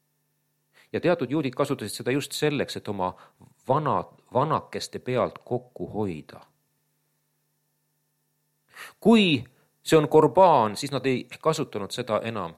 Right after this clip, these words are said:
äh, vanade hoolitsemiseks. Ja just seda heidab Jeesus tegelikult neile ette. Hästi, te ütlete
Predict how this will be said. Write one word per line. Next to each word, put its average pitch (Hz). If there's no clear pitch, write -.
äh, 98
vanade 113
hoolitsemiseks. 82
Ja 117
just 143
seda 139
heidab 117
Jeesus 113
tegelikult 98
neile 92
ette. -
Hästi, -
te 131
ütlete 117